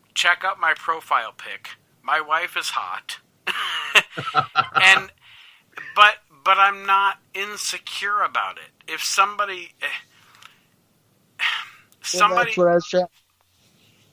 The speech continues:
Speaker 1: What's,
Speaker 2: What's
Speaker 1: what's that,
Speaker 2: funny?
Speaker 1: Aaron? No, I was just saying somebody's preference is not an offense to me.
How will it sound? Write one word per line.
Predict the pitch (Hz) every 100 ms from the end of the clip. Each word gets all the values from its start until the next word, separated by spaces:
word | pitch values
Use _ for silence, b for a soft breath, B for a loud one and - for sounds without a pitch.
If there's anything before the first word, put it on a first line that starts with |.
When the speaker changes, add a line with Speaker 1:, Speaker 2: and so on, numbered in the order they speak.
| -
Speaker 1:
What's, | 123 120
Speaker 2:
What's | 117 110 - -
Speaker 1:
what's | 147 160
that, | 170
Speaker 2:
funny? | 160 160
Speaker 1:
Aaron? | 165 170
No, | 190
I | 214
was | 247 254
just | - -
saying | 226 185
somebody's | - 202 226 226 190
preference | - 175 175 190 160 -
is | 143 135
not | 135 147 165
an | 147
offense | 139 - 151 147 -
to | - 131
me. | 123 147 110 -